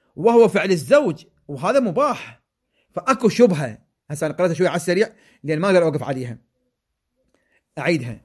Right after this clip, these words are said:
المشروط ليس عدم وجوب طاعة الزوج، قل له: "أنا ما أطيعك،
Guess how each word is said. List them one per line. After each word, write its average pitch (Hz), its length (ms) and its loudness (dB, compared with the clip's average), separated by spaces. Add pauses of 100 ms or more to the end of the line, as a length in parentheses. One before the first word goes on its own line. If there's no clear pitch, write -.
(420)
المشروط 175 960 0 (400)
ليس 254 420 2
عدم 220 500 2
وجوب 202 300 2
طاعة 185 300 0
الزوج، 151 380 0 (420)
قل 143 180 -6
له: 147 340 -4
"أنا 190 100 -4
ما 247 220 -2
أطيعك، 190 580 -4